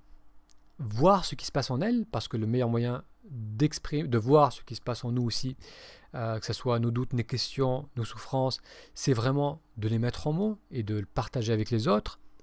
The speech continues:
Donc elle va pas pouvoir, euh, faire cela. Et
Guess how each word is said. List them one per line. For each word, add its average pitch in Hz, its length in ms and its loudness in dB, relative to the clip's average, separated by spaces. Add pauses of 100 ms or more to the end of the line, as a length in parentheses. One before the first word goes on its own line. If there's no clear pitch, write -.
(340)
Donc - 160 0
elle 110 60 6
va 104 80 2
pas 135 160 0
pouvoir, 117 480 -2 (580)
euh, 127 160 -10
faire 135 200 6
cela. 180 420 6 (420)
Et 220 300 6